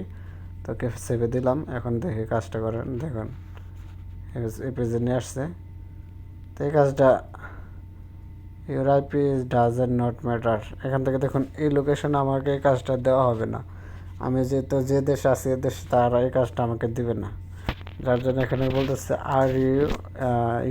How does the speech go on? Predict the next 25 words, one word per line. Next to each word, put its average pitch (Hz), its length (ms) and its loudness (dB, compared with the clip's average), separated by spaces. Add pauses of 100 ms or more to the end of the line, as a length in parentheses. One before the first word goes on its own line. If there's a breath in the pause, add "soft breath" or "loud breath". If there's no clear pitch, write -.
using 135 340 0
a 131 120 2 (360)
V - 0 -
P 127 200 -2 (160)
N - 20 0
for 123 280 -2 (120)
proxy?" 127 420 -4 (640 loud breath)
So 131 60 6
আমি 135 220 8
এটা, 139 180 2
এই 151 160 2
কাজটা 156 260 2
করতে 151 220 4
পারবো 151 280 6
ভিপিএন 139 500 2
দিয়ে। 107 320 -6 (680 loud breath)
তো 147 260 4 (120)
এমন 190 360 2
অনেক 208 340 2
কাজ 190 160 6
আছে 131 240 4
আপনি 135 240 0
এখানে 131 280 -4
করতে - 260 -2
পারবেন। 113 360 2